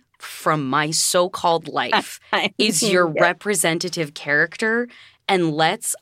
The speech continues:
Speaker 1: unpack that. It, was this a long process of consideration, or did you know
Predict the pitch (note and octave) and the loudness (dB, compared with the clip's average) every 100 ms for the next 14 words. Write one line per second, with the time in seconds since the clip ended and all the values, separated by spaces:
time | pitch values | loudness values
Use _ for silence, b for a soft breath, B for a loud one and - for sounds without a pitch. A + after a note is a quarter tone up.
0 | E3 F3 F#3+ G3 E3 D3+ D#3 - C#3+ B2 | 0 2 2 -2 -2 -2 -2 -6 -6 -6
1 | - - - G3 G3+ A3 A#3+ G#3+ E3+ F#3 | -6 -6 -2 2 2 2 0 0 4 4
2 | B3+ B3+ C#4 C#4 C#4 D4 D4+ C#4+ C#4+ C#4 | 2 2 0 0 -2 -2 0 0 2 0
3 | C#4 - A3+ G#3 G3 G#3 F#3+ F3 E3 | 0 0 -2 -2 -4 -2 2 2 2